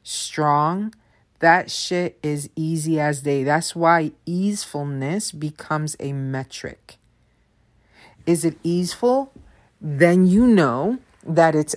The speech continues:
actually aligned. Now, let me break this down a little bit more because, again, easeful is not easy, right? Where I, I need to plug my phone in before it, it kinda dies on me.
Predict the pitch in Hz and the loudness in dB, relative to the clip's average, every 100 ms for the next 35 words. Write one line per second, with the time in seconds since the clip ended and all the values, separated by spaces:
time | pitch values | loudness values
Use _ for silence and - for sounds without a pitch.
0 | - 180 180 - 170 160 - 160 151 160 | -2 -2 -2 -4 -4 -6 -6 -6 -4 -4
1 | 160 139 113 104 147 160 160 175 214 185 | -4 -6 -8 -12 -10 -6 -4 -4 -4 -4
2 | 180 180 180 165 151 170 175 170 175 175 | -6 -8 -8 -12 -10 -10 -8 -6 -6 -6
3 | 175 185 208 175 147 - 151 143 - _ | -8 -6 -4 -6 -8 -8 -8 -8 -12 _
4 | - _ _ - - - - 165 151 185 | -20 _ _ -20 -20 -20 -10 -6 -2 -2
5 | 156 - 180 196 226 - 320 370 254 165 | -4 -8 -4 -4 -4 -8 -4 -4 -4 -4
6 | 170 170 208 269 285 - - - 208 214 | -4 -4 -4 -6 -10 -16 -18 -10 -8 -6
7 | 214 170 147 151 285 262 147 175 277 - | -6 -8 -10 -2 -2 -2 -4 -8 -10 -12
8 | 508 - - - _ - 170 180 202 175 | -14 -16 -20 -20 _ -8 -4 -2 -4 -6
9 | 170 165 156 147 - 156 147 139 135 - | -4 -2 -4 -8 -10 -10 -10 -10 -14 -12
10 | 131 127 123 127 127 117 87 80 - 82 | -12 -10 -14 -14 -16 -16 -16 -18 -18 -18
11 | 76 - _ - _ 120 - - 127 - | -18 -20 _ -20 _ -20 -20 -20 -18 -16
12 | - - - | -16 -16 -18